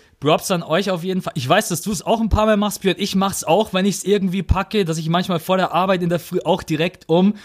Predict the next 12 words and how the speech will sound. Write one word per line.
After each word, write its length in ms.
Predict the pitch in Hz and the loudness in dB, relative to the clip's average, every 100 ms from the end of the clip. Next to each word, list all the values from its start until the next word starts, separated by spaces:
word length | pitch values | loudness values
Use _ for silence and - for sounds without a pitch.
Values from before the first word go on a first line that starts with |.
| - | -20
fünf 380 | - 180 208 - | -4 2 2 2
Uhr 140 | 185 | 0
ins 160 | 208 202 | 2 0
Fitnessstudio 640 | 214 208 196 - 202 190 | -4 -2 -2 0 -2 -2
gehe. 180 | 175 175 | 0 0
Also 160 | 156 143 | 0 -2
da 140 | 143 | 0
auf 160 | 151 147 | 2 2
jeden 180 | 151 147 | -4 -2
Fall 160 | 147 | -4
Respekt. 580 | 135 135 - 156 - - _ _ _ | -4 -4 0 0 0 -12 _ _ _
Ja, 280 | 143 139 107 | 0 2 2